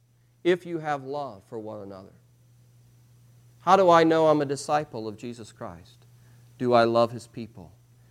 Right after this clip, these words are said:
Do I sense unity with his people? "By this, all people will know that you are my disciples, if you have love for one another." And then the Apostle John writes in his letter in First John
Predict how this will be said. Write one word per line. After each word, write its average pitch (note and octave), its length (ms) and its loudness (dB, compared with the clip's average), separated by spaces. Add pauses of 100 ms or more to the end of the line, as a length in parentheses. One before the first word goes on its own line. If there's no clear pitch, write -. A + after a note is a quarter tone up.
(140)
Do C3 140 2
I B2 140 8
sense B2+ 360 -4
unity A#2+ 500 -2
with G2+ 200 -12
his G2 140 -20
people? F2+ 400 -20 (400)
"By B2+ 200 6
this, D3+ 360 0
all F3 260 4
people C#3 340 -8
will A#2 120 0
know A2+ 240 2
that G#2+ 200 -8
you A2+ 120 -2
are G#2 100 0
my G2+ 180 -4
disciples, F#2+ 640 -8
if - 200 -12
you A#2 80 -8
have G#2 180 -2
love G2 280 2
for G2+ 120 -10
one G2 160 -6
another." F#2+ 440 -8 (1120)
And G3 120 12
then G#3 120 12
the G3+ 120 12
Apostle F3+ 500 8
John D#3+ 340 12
writes D3+ 420 6
in C#3+ 200 2
his C#3 220 -2
letter C3+ 420 -2 (200)
in C#3+ 180 -2
First D3+ 360 2
John D3+ 460 0